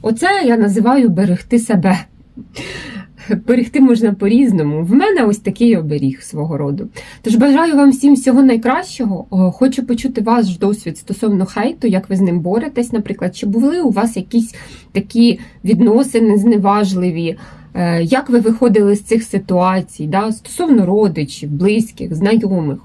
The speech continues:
по роботі, е, клієнтів, які бувають дуже наглі. Тому що я знаю, що дівчата, які шиють на замовлення, деякі переробляють мільйон раз замовлення. Тому я завжди кажу: ми ведемо зошит,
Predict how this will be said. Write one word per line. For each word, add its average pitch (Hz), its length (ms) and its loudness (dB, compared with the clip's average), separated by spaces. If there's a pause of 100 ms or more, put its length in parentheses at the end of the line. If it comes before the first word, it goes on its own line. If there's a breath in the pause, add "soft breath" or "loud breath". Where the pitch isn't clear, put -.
(120)
по 226 160 2
роботі, 220 640 0 (520 loud breath)
е, 160 320 -2 (280)
клієнтів, 240 680 2
які 175 220 -4
бувають 175 440 0
дуже 185 260 0
наглі. 160 560 -2 (560 loud breath)
Тому 226 180 2
що 254 160 0
я 226 100 4
знаю, 233 220 4
що 226 160 -2
дівчата, 214 380 -2
які 214 180 -2
шиють 214 340 -2
на 214 140 0
замовлення, 208 760 0
деякі 196 380 0
переробляють 190 720 0
мільйон 185 440 2
раз 170 200 -4
замовлення. 156 720 -2
Тому 175 160 -2
я 190 100 0
завжди 180 300 -2
кажу: 190 300 0
ми 185 120 2
ведемо 190 420 0
зошит, 165 560 -6